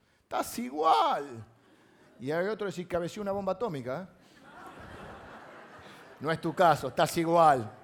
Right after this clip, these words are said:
<laughs> Para dar un poquito de contexto. <laughs> Eh, entonces se hace salir a todos, queda con los hermanos, dice, "Entonces se dio a llorar a gritos".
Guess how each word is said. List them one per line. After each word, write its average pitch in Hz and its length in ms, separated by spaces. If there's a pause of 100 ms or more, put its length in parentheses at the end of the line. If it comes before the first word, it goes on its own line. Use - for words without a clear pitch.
(840)
<laughs> - 720 (600)
Para 180 160
dar 190 60
un 170 60
poquito 160 280
de 131 220
contexto. 127 480 (480)
<laughs> 247 340 (720)
Eh, 214 240 (460)
entonces 214 380
se 277 60
hace 262 140
salir 240 280
a 247 100
todos, 247 240
queda 254 180
con 220 140
los 220 140
hermanos, 233 360
dice, 220 260
"Entonces 233 460
se 214 160
dio 269 140
a 254 40
llorar 254 340
a 220 40
gritos". 202 540